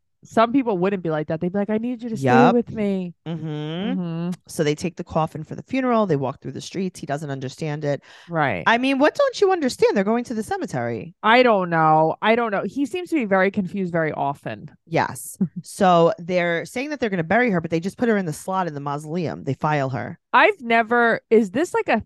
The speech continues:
Speaker 1: thing, an outside mausoleum like this that isn't, like, a little building? I've never
Speaker 2: Mm-hmm.
Speaker 1: seen one like this.
Speaker 2: Yeah, there's one in, uh, my cemetery by my house that I walk in.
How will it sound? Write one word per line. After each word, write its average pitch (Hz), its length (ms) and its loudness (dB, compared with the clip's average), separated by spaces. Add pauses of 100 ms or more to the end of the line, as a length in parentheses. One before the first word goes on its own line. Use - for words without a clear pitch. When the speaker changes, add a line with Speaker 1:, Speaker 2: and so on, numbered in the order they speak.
Speaker 1:
thing, 170 260 -4
an 170 240 -8
outside 208 540 0
mausoleum 233 500 -2
like 175 240 -2
this 175 360 2
that 185 180 2
isn't, 190 280 -2
like, 190 140 -2
a 180 80 0
little 175 260 2
building? 160 560 -4
I've 185 180 -6
never 190 180 -2
Speaker 2:
Mm-hmm. 214 100 -6
Speaker 1:
seen 202 200 -8
one 151 140 -4
like - 220 -8
this. - 400 -6
Speaker 2:
Yeah, 220 120 4
there's 170 200 0
one 175 220 2
in, 151 340 -4
uh, 139 480 0 (220)
my 143 160 -6
cemetery 143 460 -6
by 135 100 -6
my 139 140 -6
house 147 220 -8
that 139 120 -10
I 131 60 -4
walk 147 220 -6
in. 165 200 -12